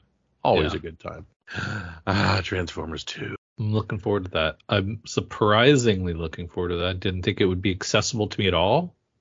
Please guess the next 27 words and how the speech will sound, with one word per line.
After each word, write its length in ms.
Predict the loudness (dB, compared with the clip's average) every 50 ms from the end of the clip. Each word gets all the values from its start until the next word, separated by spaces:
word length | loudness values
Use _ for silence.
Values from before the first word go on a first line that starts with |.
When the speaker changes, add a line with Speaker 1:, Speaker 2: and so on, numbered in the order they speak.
| _ _
Speaker 2:
that 120 | -4 -4 2
first 260 | 4 4 4 4 2
issue, 300 | 0 0 2 0 0 0
but 200 | 4 4 4 6
it 120 | 6 2 2
Speaker 1:
Yeah. 60 | 6 6
Speaker 2:
really 160 | 8 10 10
was. 480 | 8 8 6 4 2 -2 -6 -10 -14 -16 _ _ _ _
Speaker 1:
Awesome. 580 | -6 -4 -2 -2 -4 -6 -10 -12 -12 -10 -10 -10
I'm 180 | -10 -10 -12 -10
super 260 | -10 -10 -10 -10 -10
excited 320 | -10 -8 -8 -8 -8 -8
by 120 | -10 -8 -8
that. 180 | -8 -10 -10 -12 _ _ _ _ _ _ _
All 280 | 2 4 6 6 8 8
right, 100 | 6 6 4
Drew, 200 | 4 4 6 6
what 100 | 6 6
I'm 140 | 6 4 4
also 220 | 0 0 -2 -4
super 260 | -2 -2 -2 -2 -2 -2
excited 320 | -2 0 -2 0 0 0
to 100 | -2 -2
head 160 | -2 -2 -2
over 220 | -2 -2 -2 -4 -6
to, 300 | -6 -8 -6 -6 -6 -6
uh, 180 | -8 -14 -18